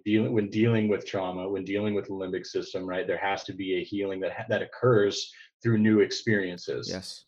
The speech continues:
Speaker 1: And those, those new experiences, it's not a one-time experience. Maybe, let's just say, maybe though, you know, we have, uh, a big healing experience where someone says, you know, "Hey, I love you, and it doesn't matter what you did
Speaker 2: Yeah.
Speaker 1: yesterday."
Speaker 2: Yeah.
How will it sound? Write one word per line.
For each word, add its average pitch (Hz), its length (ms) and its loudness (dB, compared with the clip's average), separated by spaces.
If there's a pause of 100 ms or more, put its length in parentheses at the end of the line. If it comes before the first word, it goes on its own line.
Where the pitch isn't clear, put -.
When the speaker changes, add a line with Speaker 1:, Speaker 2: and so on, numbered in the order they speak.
(140)
Speaker 1:
And 101 160 0
those, 104 260 4
those 107 220 4
new 107 140 4
experiences, 98 640 0
it's 92 160 -4
not 107 120 2
a 98 40 2
one-time 95 360 -2
experience. 92 380 -4
Maybe, 135 500 6 (240)
let's 127 120 4
just 123 120 4
say, 117 140 6
maybe 127 260 6
though, 117 400 10
you 113 100 0
know, 104 100 6
we 104 160 2
have, 107 400 2 (560)
uh, 101 300 2 (300)
a 107 120 0 (160)
big 127 300 8
healing 117 420 2
experience 101 720 -2
where 104 80 4
someone 107 380 2
says, 98 720 2
you 101 80 0
know, 95 440 -4
"Hey, 131 160 6
I 104 100 6
love 113 260 6
you, 90 380 -2
and 98 100 -8
it 92 60 -8
doesn't 104 260 0
matter 101 280 0
what 92 200 -2
you 92 80 -10
did 87 200 -6
Speaker 2:
Yeah. 95 80 -4
Speaker 1:
yesterday." 87 400 -6 (180)
Speaker 2:
Yeah. 92 80 -14